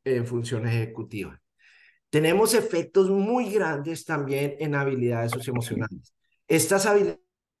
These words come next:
habilidades que le permite a las personas reconocer, por ejemplo, eh, los estados anímicos de otra persona, que les permite relacionarse con otras personas y trabajar con otras personas.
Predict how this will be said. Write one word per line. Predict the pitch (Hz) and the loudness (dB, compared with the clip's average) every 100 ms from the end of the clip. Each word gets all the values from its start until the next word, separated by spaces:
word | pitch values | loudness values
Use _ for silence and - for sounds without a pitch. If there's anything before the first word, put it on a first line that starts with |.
| _ - | _ -10
habilidades | 170 175 156 139 127 139 - | -6 -2 0 0 2 -2 -4
que | 160 | -4
le | 156 | -4
permite | - 135 135 151 139 | -4 -6 -4 -6 -4
a | 165 | -2
las | 160 | -4
personas | - 147 - 131 131 | -6 -8 -6 -4 -2
reconocer, | 147 139 147 135 120 120 117 | -2 -2 -2 -2 0 -2 -2
por | 131 143 | -2 -2
ejemplo, | 127 127 117 120 139 135 - - _ - | -2 -2 -4 -2 0 0 -4 -16 _ 0
eh, | 143 135 131 - | 4 6 6 4
los | 151 131 127 | 2 2 2
estados | 117 - 131 143 165 | -2 -2 0 0 -2
anímicos | 151 131 135 127 139 | -2 0 -2 -2 -4
de | 135 | -2
otra | 120 127 120 | -4 -4 -6
persona, | 127 117 - 120 117 - - - - | -4 -4 -2 0 0 -6 -18 -20 -2
que | 156 | 0
les | 147 - | 2 0
permite | 147 139 139 139 165 160 | -2 -2 -2 -2 -2 0
relacionarse | 165 170 147 131 - 131 135 143 143 165 | 2 2 2 -2 -2 -2 -2 -2 -4 -8
con | 160 147 | -6 -4
otras | 127 143 139 | -4 -4 -4
personas | 147 131 123 123 139 | -4 -4 -4 -4 -6
y | 123 | -4
trabajar | 131 117 113 113 | -2 0 0 -2
con | 127 | -4
otras | 123 120 123 | -4 -4 -6
personas. | 120 117 - 113 92 - | -4 -6 -4 -6 -6 -16